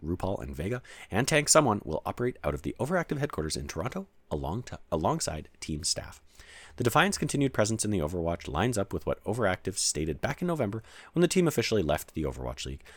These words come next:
as the Toronto-based company stated it had plans to return to the game's competitive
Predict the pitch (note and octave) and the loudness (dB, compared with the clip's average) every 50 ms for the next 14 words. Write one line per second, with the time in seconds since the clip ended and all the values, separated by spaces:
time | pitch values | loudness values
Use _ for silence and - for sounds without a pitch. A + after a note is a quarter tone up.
0 | - - - F2+ F2 F#2 - - G2+ G#2+ B2+ C3+ A2+ - E2+ F#2+ - - - - | -20 -8 -6 -4 -4 -4 0 2 2 2 2 2 0 0 0 0 0 -2 -6 -8
1 | - - - - E2 - D#2+ - - - - - - D#2 D#2 D2 D2+ - - D2 | -10 -8 -8 -6 -6 -6 -6 -2 0 0 0 0 0 -2 0 -2 -4 -6 -6 -8
2 | C#2+ - - - C3 D3+ E3+ F3+ F3 - - - C3+ A#2 - A#2 A#2 A#2 G#2+ G#2+ | -8 -10 -6 -4 -2 -2 0 -2 -2 -4 -4 -4 -6 -4 -2 -2 -2 -2 -4 -4
3 | - - E2 F2+ F#2+ F#2 E2+ - - - C2+ - - C3+ E3 E3+ F3+ E3 | -6 -4 -2 0 0 0 -2 -6 -8 -10 -10 -8 -8 -6 -6 -6 -8 -10